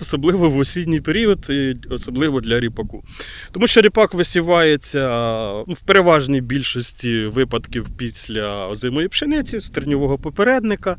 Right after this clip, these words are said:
І після збирання цієї культури в ґрунті переважають процеси імобілізації. Тобто весь, е, вільний азот зв'язується ґрунтовою біотою, тому що їм потрібно переробити оцю велику кількість органічної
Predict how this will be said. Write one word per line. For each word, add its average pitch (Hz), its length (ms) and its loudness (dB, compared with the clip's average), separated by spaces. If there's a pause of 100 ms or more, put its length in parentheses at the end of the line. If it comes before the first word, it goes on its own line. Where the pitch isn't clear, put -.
(640)
І 269 140 6
після 233 320 4
збирання 196 520 4
цієї 202 240 4
культури 262 680 4 (140)
в 165 200 2
ґрунті 233 360 2
переважають 185 640 2
процеси 185 580 0 (140)
імобілізації. 156 1120 0
Тобто 139 360 0
весь, 175 500 2
е, 123 220 2
вільний 123 880 -2
азот 202 420 2 (320)
зв'язується 120 1200 -2 (640)
ґрунтовою 143 640 2
біотою, 226 640 2
тому 180 280 0
що - 180 0
їм 214 320 2
потрібно 170 720 -2
переробити 135 800 -2
оцю 131 320 -2
велику 139 400 -4
кількість 131 640 -4
органічної 120 1040 -2